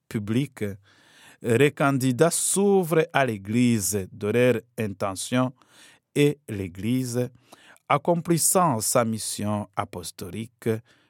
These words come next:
reçoit ceux qui veulent en devenir membres. Dieu leur accorde largement sa grâce, tandis qu'ils expriment,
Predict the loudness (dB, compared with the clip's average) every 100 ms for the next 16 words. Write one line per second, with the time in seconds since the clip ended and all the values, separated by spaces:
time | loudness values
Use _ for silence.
0 | _ -8 -2 0 0 0 -2 -4 -10 _
1 | _ -8 -2 -2 -4 -8 -4 -4 0 4
2 | 6 6 4 -2 -4 -4 -2 -4 -2 -2
3 | 0 -2 -2 0 2 2 0 -4 -6 -10
4 | _ _ _ _ -20 -20 _ -14 0 2
5 | 4 2 0 0 0 0 -2 0 -2 -4
6 | -4 -4 -4 -6 -8 -10 -10 -4 0 0
7 | -2 -6 -10 _ _ _ _ -2 -2 -2
8 | -8 -4 0 0 -2 -10 -2 2 4 2
9 | 0